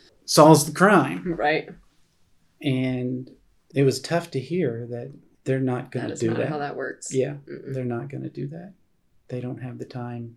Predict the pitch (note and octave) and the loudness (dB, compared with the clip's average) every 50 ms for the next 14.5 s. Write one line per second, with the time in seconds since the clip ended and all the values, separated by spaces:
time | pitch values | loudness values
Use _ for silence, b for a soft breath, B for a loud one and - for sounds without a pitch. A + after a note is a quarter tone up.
0 | _ - B2+ A#2 A#2+ A#2+ A#2 - - B2 A2+ - - B2 A#2 A#2 - - - _ | _ -14 -10 -8 -6 -6 -6 -8 -10 -10 -10 -10 -10 -10 -10 -12 -14 -16 -18 _
1 | _ _ _ _ - - - - - _ _ _ _ _ _ _ - D3 C#3+ C#3 | _ _ _ _ -16 -16 -16 -16 -18 _ _ _ _ _ _ _ 0 0 2 2
2 | C#3 C3+ C3 B2 B2+ B2 B2 A#2+ A#2 C3 C#3 C#3+ - _ _ _ _ _ _ _ | 2 2 2 0 -2 -4 -4 -6 -10 -12 -14 -18 -20 _ _ _ _ _ _ _
3 | _ _ _ _ _ _ _ _ _ _ _ - D3 C3+ C#3+ - - B2 - - | _ _ _ _ _ _ _ _ _ _ _ -2 -2 -2 -2 -4 -6 -8 -6 -2
4 | G3 E3+ A#2+ A#2 - - - - _ - C#3 C#3 C#3 A#2+ B2 C3 - _ _ _ | -2 -2 -2 -4 -8 -12 -16 -18 _ -16 -14 -14 -12 -14 -14 -16 -20 _ _ _
5 | _ _ _ _ _ _ _ _ _ - - - C#3+ B2+ B2+ A#2+ A2+ A2+ A2+ - | _ _ _ _ _ _ _ _ _ -10 -6 -2 -2 -2 -2 -4 -8 -6 2 4
6 | D#3 E3 C3+ B2 B2+ B2 B2 - - A#2 A#2 - - B2+ C3+ C#3 C3+ B2+ B2+ A#2+ | 6 6 6 4 2 0 -2 -2 -2 -4 -4 -2 0 2 2 4 2 2 0 -2
7 | A#2+ A#2+ - - - - _ _ _ _ _ _ _ _ _ _ _ _ _ _ | -2 -4 -8 -14 -20 -20 _ _ _ _ _ _ _ _ _ _ _ _ _ _
8 | _ _ _ - - C3 B2+ B2 A#2 A2+ - - - B2+ B2+ B2 B2+ C3 - - | _ _ _ -6 -4 -2 -2 -2 -2 -4 -6 -6 -4 -2 0 0 -2 -4 -6 -8
9 | F3+ F3 F3+ - _ - D#3+ D#3+ D#3+ D3+ D3 C#3+ B B B _ - - D#3+ C3+ | -10 -12 -14 -16 _ -12 -10 -10 -8 -10 -10 -14 B B B _ 4 6 8 8
10 | C3 C3+ - D3+ D#3+ F3+ F#3+ F#3 F3 E3 D#3 D3+ D3 C#3 C3+ C#3+ D3 D3 D3 C#3+ | 8 6 6 4 4 6 6 6 6 6 6 6 4 2 2 0 0 0 0 0
11 | B2 - E3 D#3+ - B B B B B B B B _ _ _ _ _ - D3+ | -2 -4 -8 -8 -8 B B B B B B B B _ _ _ _ _ 4 6
12 | E3+ G3 A3 G#3+ G3 F3 E3+ F3+ D#3+ - D3 C#3+ - - - F3 F3+ E3 C#3 C3+ | 8 8 8 8 6 6 4 2 0 0 -4 -6 -2 0 2 4 4 6 4 4
13 | C3+ C#3+ C#3+ C#3 - - C3+ C3+ C3+ - - - C#3 B2+ A#2+ B2+ B2+ B2 - - | 2 0 -2 -4 -6 -4 -2 0 0 0 -2 -2 -2 -2 -2 -2 -4 -4 -4 -4
14 | B2+ B2 C3 C#3+ C#3 - F#3+ F#3+ - | -2 -2 -2 -2 -4 -6 -10 -12 -14